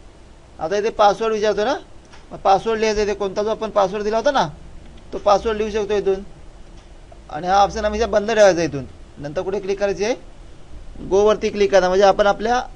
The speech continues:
अकाउंटमध्ये जाणार इथे. गो वरती क्लिक केलं समजा इथून. हॅलो? आता इथे आपल्याला मोबाईल नंबर पाहिजे, मोबाईल नंबर देऊ शकतो किंवा काय करू शकतो इथून.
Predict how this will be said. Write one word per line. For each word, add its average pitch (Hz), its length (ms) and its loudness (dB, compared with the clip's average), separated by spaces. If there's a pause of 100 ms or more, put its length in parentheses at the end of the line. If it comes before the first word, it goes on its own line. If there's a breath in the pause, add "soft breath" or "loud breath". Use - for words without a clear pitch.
(200)
अकाउंटमध्ये 196 420 -2
जाणार 190 200 4
इथे. 175 260 -4 (1400)
गो 175 160 -2
वरती 202 240 0
क्लिक 196 220 -2
केलं 190 180 0
समजा 180 160 -4
इथून. 165 240 -6 (1500)
हॅलो? 202 200 2 (1500 soft breath)
आता 165 140 -6
इथे 208 140 0
आपल्याला 208 280 2
मोबाईल 208 240 4
नंबर 214 160 -4
पाहिजे, 220 200 2
मोबाईल 214 260 0
नंबर 208 140 -4
देऊ 214 140 0
शकतो 208 200 -4
किंवा 214 160 -4
काय 214 160 -2
करू 208 120 -4
शकतो 202 200 -4
इथून. 214 280 -4